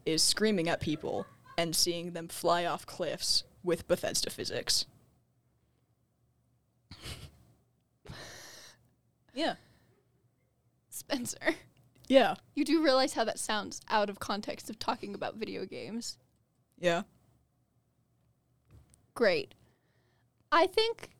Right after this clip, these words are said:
Speaker 2: so the reason I, I like life simulators, 'cause I, it's also escapism, like, oddly enough. But I think that's why a lot of people play video games.
Speaker 1: Yeah, it's,
Speaker 2: Um,
Speaker 1: like, another form of escapist media, because
Speaker 2: Yeah.
Speaker 1: living life kinda sucks sometimes if you don't have something to, like, cushion.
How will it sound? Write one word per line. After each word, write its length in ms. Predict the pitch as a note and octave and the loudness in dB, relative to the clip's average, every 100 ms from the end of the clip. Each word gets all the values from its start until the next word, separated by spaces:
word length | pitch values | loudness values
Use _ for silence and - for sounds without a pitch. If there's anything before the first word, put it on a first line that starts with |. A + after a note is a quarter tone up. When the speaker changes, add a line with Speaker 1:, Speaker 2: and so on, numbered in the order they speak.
| - | -12
Speaker 2:
so 200 | - D#4 | 0 2
the 120 | D#4+ | 4
reason 220 | F#4+ A4 - | 4 4 0
I, 160 | C4 A#3+ | 0 -2
I 120 | C4 | 0
like 200 | D4+ G#4+ | 2 2
life 200 | C#4+ C4+ | 4 2
simulators, 600 | - A#3+ A3 G#3+ G3+ F#3 | 0 -4 -2 0 0 -2
'cause 160 | - - - | -6 -12 -4
I, 180 | F#3+ - - - - | -4 -4 -8 -6 2
it's 140 | - - | 2 4
also 240 | - - | 2 4
escapism, 640 | F#4+ - - - - E2+ B3 _ _ _ _ _ | 2 2 -2 -2 -6 -8 -10 _ _ _ _ _
like, 180 | A#3 G#3+ | -2 2
oddly 320 | - G3+ G3+ G#3 | 4 4 2 -4
enough. 260 | F3 D#3+ - - | -4 -4 -8 -2
But 100 | C#4 | 2
I 40 | |
think 180 | - G#4+ | 4 4
that's 160 | A4 - | 2 6
why 120 | F4+ | 6
a 60 | C4 | 8
lot 180 | G#3+ | 6
of 80 | A3 | 4
people 240 | C#4 B3+ C#4 | 0 0 2
play 140 | D4 | 2
video 260 | D4 D#4+ D#4+ | 4 4 6
games. 360 | E4 F4 - - | 4 2 -2 0
Speaker 1:
Yeah, 280 | G3+ D3 - - | 0 0 -4 -6
it's, 120 | - A3+ | 2 4
Speaker 2:
Um, 200 | A#3+ A3+ | 6 4
Speaker 1:
like, 260 | F#3 A3 | 2 0
another 360 | - G3+ F#3+ F3+ | -2 -2 0 -2
form 340 | F3+ F3 E3+ | -2 -6 -6
of 240 | - D#3 D#3 | -6 -6 -6
escapist 500 | D#3+ - D#3+ D3+ - | -6 -6 -6 -8 -10
media, 440 | D#3 D3 D3 D3+ - - | -8 -8 -6 -8 -10 -8
because 360 | D#3+ F3 D#3+ - | -2 0 0 -2
Speaker 2:
Yeah. 240 | - B1+ - - - - | -2 -4 -6 -18 -18 -4
Speaker 1:
living 320 | G#3 G3 E3 | 0 0 0
life 260 | F3+ E3 | 0 0
kinda 220 | - F3 D3+ | -4 -8 -4
sucks 280 | - F3+ | -2 0
sometimes 440 | - D3 - C3+ D#3 | -2 -8 -10 -10 -10
if 80 | E3+ | -8
you 80 | D#3+ | -8
don't 140 | D#3 | -8
have 140 | E3 | -8
something 280 | - D#3+ D3+ | -8 -8 -12
to, 80 | D#3+ | -10
like, 160 | C#3 C#3 - - - | -8 -8 -12 -18 -10
cushion. 480 | - E3+ D3 C#3+ | -8 -8 -8 -12